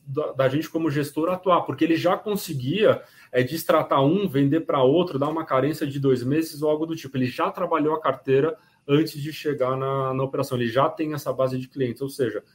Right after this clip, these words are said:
dá um conforto ainda maior pra gente que o empresário, ele sabe lidar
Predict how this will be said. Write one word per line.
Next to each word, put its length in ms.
dá 200
um 100
conforto 480
ainda 220
maior 480
pra 160
gente 440
que 60
o 60
empresário, 680
ele 500
sabe 480
lidar 400